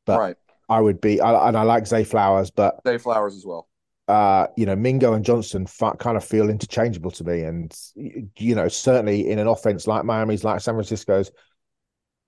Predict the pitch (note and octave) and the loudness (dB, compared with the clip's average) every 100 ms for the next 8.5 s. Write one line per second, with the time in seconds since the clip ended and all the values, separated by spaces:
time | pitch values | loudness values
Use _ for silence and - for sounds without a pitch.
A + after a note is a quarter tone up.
0 | - A#2 C#3 A2 A2+ G#2+ G2+ G#2 G#2+ G#2 | -6 0 2 4 2 0 -2 -2 0 0
1 | F#2+ - F2+ G2 F2 F#2 G#2 F#2 F#2+ F#2+ | 0 -4 -8 -6 -6 -4 -4 -2 -4 -2
2 | F#2 F2 E2+ E2+ G2+ F2+ F2+ E2+ - _ | 0 0 0 -2 -4 -4 -4 -8 -10 _
3 | - G2 G2 G2+ G2 F#2 F#2+ A#2 A2 F#2+ | -12 -4 -2 -2 -6 -8 -6 0 2 2
4 | G2+ G2 F2 G2+ G2 - G2 G2 G#2 F#2 | 0 -2 -4 -4 -4 -4 -6 -2 -2 -2
5 | G2 E2+ - A2 G#2+ G2+ - C3 G#2+ G2+ | -4 -4 -6 -6 -6 -6 0 2 2 0
6 | A2 G2+ F#2+ F2 E2+ _ _ _ _ - | -2 -2 -4 -6 -8 _ _ _ _ -10
7 | G2 - F2+ F2 G2 F2+ G2 G#2 G2+ G2 | -6 -4 -2 -2 -4 -4 -2 0 0 0
8 | F#2+ - F2 F#2+ | 0 -2 -2 0